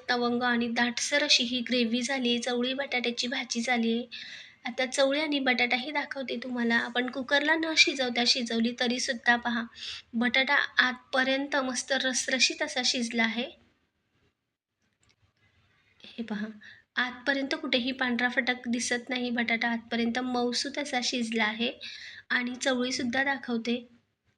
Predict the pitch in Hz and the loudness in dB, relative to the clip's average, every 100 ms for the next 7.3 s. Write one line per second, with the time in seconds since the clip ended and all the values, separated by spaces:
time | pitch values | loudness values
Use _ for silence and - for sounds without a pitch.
0 | _ _ _ _ _ _ _ 247 233 226 | _ _ _ _ _ _ _ 0 0 0
1 | 226 - 254 247 269 285 320 262 240 - | -4 0 0 2 0 0 0 0 2 0
2 | 262 226 226 233 - - - 233 - _ | 2 0 2 0 -2 -8 -6 -6 -8 _
3 | 269 269 262 254 233 285 277 269 240 233 | -4 -2 -2 -2 -2 -2 2 2 2 -4
4 | 240 233 233 233 233 226 220 247 285 - | -4 0 0 2 0 0 0 -2 -6 -14
5 | - - - - 254 - - 285 311 285 | -16 -16 -18 -12 -10 -12 0 0 2 -2
6 | 269 - 240 262 240 233 233 240 226 233 | -2 -4 -4 -2 0 2 2 0 -2 -2
7 | 226 214 | -2 -4